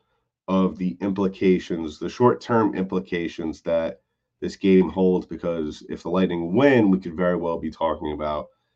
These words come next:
uh, them not only being in third place, but also being, uh, behind the Boston Bruins in the Atlantic Division. And I'm interested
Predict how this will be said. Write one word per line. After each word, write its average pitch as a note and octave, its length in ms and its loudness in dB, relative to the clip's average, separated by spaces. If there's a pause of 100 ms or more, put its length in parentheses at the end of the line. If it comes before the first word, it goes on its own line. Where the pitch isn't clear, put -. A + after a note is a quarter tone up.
(220)
uh, D2 260 -6
them D#2 320 -4
not G#2+ 180 6
only A#2+ 200 8
being F#2 260 4
in D#2+ 160 -4
third D2+ 300 -6
place, C#2+ 280 -10
but D2 120 -12
also D2 300 -10
being, D2+ 420 -2 (420)
uh, B1+ 320 -6
behind A2 500 6
the E2+ 60 2
Boston D#2+ 460 0
Bruins D2+ 680 -8 (500)
in E2 440 -2 (340)
the D#2 380 -6
Atlantic D#2 640 -8 (160)
Division. D#2+ 720 -2
And G2 520 4 (2000)
I'm A#2 540 8
interested C#3+ 800 4